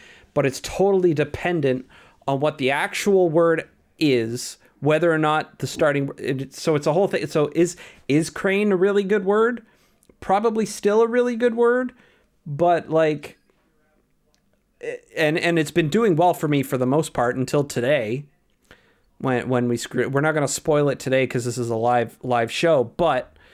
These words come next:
the, um, yeah,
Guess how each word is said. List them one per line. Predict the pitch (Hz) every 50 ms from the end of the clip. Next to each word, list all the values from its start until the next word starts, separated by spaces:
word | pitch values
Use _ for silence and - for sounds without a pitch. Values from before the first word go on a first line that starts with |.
| - - _ _ _ _ _ _ _ _ _ -
the, | 123 131 127 123 120 120 120 117
um, | 117 117 113 113 110 110 110 110 110 113 110 _ _ _ _ _ _ _ _ _ _ _ _ _ _ _ _ _ _ _ _ _
yeah, | - 127 147 139 135